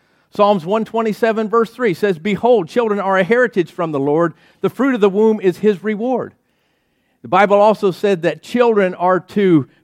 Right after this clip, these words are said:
families as arrows are to archers. They give strength and confidence,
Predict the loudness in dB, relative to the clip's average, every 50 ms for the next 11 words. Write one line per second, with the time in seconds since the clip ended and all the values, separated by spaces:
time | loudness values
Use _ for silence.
0 | _ 0 2 2 4 2 2 0 -2 -6 -8 -12 -20 -20 -20 -20 _ _ _ _
1 | _ _ _ _ _ _ _ _ _ _ _ _ _ _ _ _ _ _ _ _
2 | _ _ -4 -2 -2 -2 -2 0 2 4 4 4 4 2 0 0 0 0 0 0
3 | -4 -6 -4 -4 -4 -4 -6 -10 -16 -18 -18 _ -20 _ _ _ _ _ _ _
4 | _ _ _ _ _ _ _ _ 0 0 0 2 2 4 4 4 4 4 -2 -12
5 | -6 0 0 2 2 0 0 -2 -4 -4 -4 -4 -4 -4 -2 -2 0 2 2 2
6 | 2 0 -2 -6 -10 _ -20 -20 -20 -20 -20